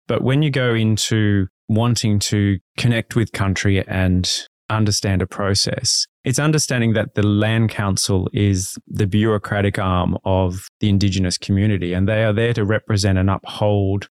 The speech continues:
certain outcomes and review certain things. But a member of the Land Council is not necessarily a member of the local community and the local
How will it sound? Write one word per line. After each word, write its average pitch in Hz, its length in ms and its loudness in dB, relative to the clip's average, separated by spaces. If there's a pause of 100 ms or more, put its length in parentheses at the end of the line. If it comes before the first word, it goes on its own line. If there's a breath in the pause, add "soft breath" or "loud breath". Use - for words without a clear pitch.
(100)
certain 117 360 2
outcomes 127 520 0
and 107 180 0
review 107 400 0
certain 98 380 0
things. 110 580 0 (360)
But 107 220 -2
a 117 80 -2
member 131 320 2
of 135 80 -2
the 120 100 0
Land 104 280 0
Council 101 420 -2
is 98 140 2
not 113 180 -2
necessarily 101 760 0
a 92 60 2
member 101 340 2
of 95 100 -2
the 92 100 0
local 92 440 0
community 98 640 0 (180)
and 104 200 0
the 101 60 2
local 95 540 0